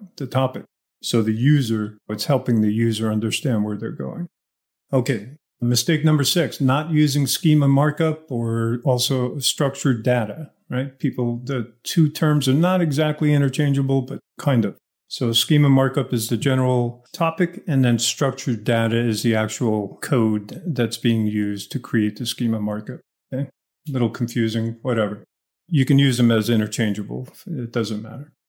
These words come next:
So I'm going against what I just said a minute ago. But for all our purposes, let's call them the same. So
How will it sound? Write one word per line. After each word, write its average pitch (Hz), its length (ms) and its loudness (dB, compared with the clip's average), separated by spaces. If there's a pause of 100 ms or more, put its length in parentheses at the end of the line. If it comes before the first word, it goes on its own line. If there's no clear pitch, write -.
(180)
So - 160 -4
I'm 110 120 2
going 107 200 0
against 104 300 -4
what 120 140 -8
I 120 40 -8
just 117 280 -10
said 117 140 -6
a - 20 -6
minute 117 280 -4
ago. 135 300 -10
But 123 260 0
for 120 800 0
all 147 720 0
our 143 200 2
purposes, 139 720 -2
let's 120 220 0
call - 340 0
them 120 100 2
the 110 100 0
same. 120 420 -4
So 139 420 0